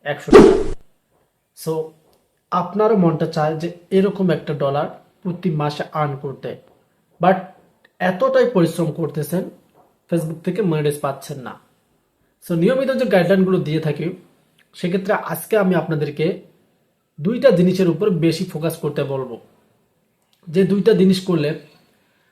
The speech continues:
আপনার ফলোয়ার্স বাড়বে এবং মনিটাইজ পাওয়াটা আপনাদের জন্য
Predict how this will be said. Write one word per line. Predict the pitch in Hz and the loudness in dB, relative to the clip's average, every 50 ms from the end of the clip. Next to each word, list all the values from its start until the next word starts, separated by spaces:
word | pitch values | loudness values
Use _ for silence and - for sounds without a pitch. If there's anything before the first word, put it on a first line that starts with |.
| _ _ - | _ _ -12
আপনার | 156 160 180 175 165 | -10 -6 -6 -6 -6
ফলোয়ার্স | - - - 185 180 180 185 180 - 160 | -6 -4 -2 0 4 4 4 4 4 2
বাড়বে | 156 160 151 147 143 147 156 151 - _ _ _ _ - | 0 2 2 2 0 -2 -2 -4 -8 _ _ _ _ -8
এবং | - 160 165 156 151 | -4 -2 -2 0 2
মনিটাইজ | 147 165 185 190 196 185 - | 2 4 6 6 4 4 2
পাওয়াটা | - 170 165 160 160 170 | 0 2 4 4 4 4
আপনাদের | 165 156 156 156 151 139 156 151 | 2 2 0 -2 -4 -2 -2 -2
জন্য | 143 151 147 156 180 196 190 | -2 -2 -2 -2 -4 -4 -6